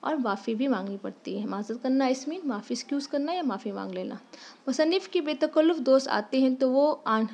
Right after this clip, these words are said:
वो आने का किराया भी लिए लेते हैं और जाते वक्त मुसन्निफ़ की एक दो कपड़े भी ले जाते हैं। और यही नहीं, मुसन्निफ़, मुसन्निफ़ इस मीन लिखने वाले यानी इस, इस मजमून को जिन्होंने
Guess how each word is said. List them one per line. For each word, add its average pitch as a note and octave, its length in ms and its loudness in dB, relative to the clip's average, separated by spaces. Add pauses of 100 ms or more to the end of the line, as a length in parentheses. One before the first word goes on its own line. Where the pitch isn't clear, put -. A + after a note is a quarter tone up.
(200)
वो C4 100 4
आने B3+ 560 4
का D4+ 200 -2
किराया A3+ 500 6
भी D4+ 260 4 (680)
लिए B3 360 4 (120)
लेते G#3+ 340 0
हैं G#3 140 -4 (320)
और A3+ 80 2
जाते G#3 400 2
वक्त C4+ 240 -2
मुसन्निफ़ B3 480 0
की - 200 -8
एक A3 180 2
दो A#3+ 100 4
कपड़े A#3 420 4
भी B3+ 140 4
ले G#3 160 2
जाते F3+ 340 -6
हैं। G3 100 -10 (480)
और B3 120 4
यही A#3+ 340 4
नहीं, D4 240 4
मुसन्निफ़, B3 580 2
मुसन्निफ़ B3+ 460 2
इस - 220 -6
मीन B3 320 2
लिखने A3+ 320 -2
वाले A#3 260 0 (240)
यानी G3+ 160 -4
इस, A3 200 -8 (180)
इस B3 320 -6
मजमून A3 380 -2
को B3 140 0
जिन्होंने A3+ 440 0